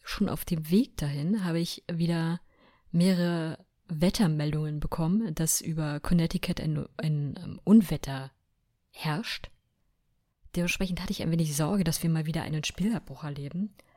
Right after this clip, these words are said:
Aber dem war nicht so. Also bei Hartford, oder in Hartford selbst war das Wetter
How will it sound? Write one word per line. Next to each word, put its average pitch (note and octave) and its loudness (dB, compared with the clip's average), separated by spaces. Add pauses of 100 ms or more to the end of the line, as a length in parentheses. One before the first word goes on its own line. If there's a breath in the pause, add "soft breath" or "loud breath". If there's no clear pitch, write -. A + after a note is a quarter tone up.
(300 soft breath)
Aber F#3 2
dem E3 -2
war E3+ -2
nicht G3 -4
so. - -12
Also C#3+ -8
bei C#3+ -6
Hartford, - -4
oder D3+ 0
in D3 -6
Hartford D#3+ -2
selbst - 0
war D3+ -2
das - -6
Wetter D#3+ 0